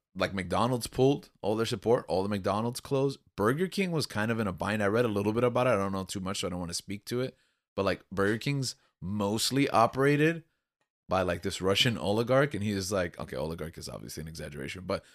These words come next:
like, this businessman, this tycoon, and he's like, "No, I'm not gonna pull support." So Burger King can't pull out.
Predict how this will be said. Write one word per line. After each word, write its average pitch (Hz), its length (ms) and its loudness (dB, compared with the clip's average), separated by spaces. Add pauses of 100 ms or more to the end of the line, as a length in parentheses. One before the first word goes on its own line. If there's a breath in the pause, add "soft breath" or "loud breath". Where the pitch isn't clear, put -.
(140 soft breath)
like, 127 160 4
this 151 100 0
businessman, 113 500 0
this 95 120 -4
tycoon, 107 500 -2 (260 soft breath)
and 92 120 -4
he's 101 100 2
like, 95 120 0
"No, 101 340 4
I'm 92 120 -4
not 101 160 0
gonna 92 140 -4
pull 87 380 -4 (280)
support." 95 300 0
So 98 100 -2
Burger 95 220 0
King 104 220 -4
can't - 500 -6
pull 143 180 0
out. 170 300 -2